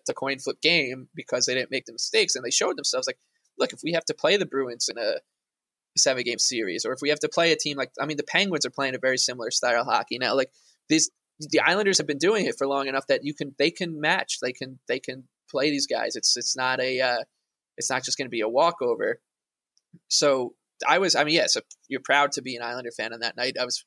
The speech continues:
I was proud to, that Johnny Boychuk had probably his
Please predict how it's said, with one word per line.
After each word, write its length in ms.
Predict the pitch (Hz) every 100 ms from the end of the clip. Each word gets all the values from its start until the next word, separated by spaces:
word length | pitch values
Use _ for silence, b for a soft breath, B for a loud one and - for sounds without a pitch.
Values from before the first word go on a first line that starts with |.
| 123
I 40 |
was 120 | 123
proud 280 | - 139 131
to, 100 | 107 120
that 140 | 139 _
Johnny 260 | - 123 131
Boychuk 420 | 127 127 - 123 -
had 160 | 117 - _ _ _
probably 340 | 151 170 -
his 380 | 147 143 - -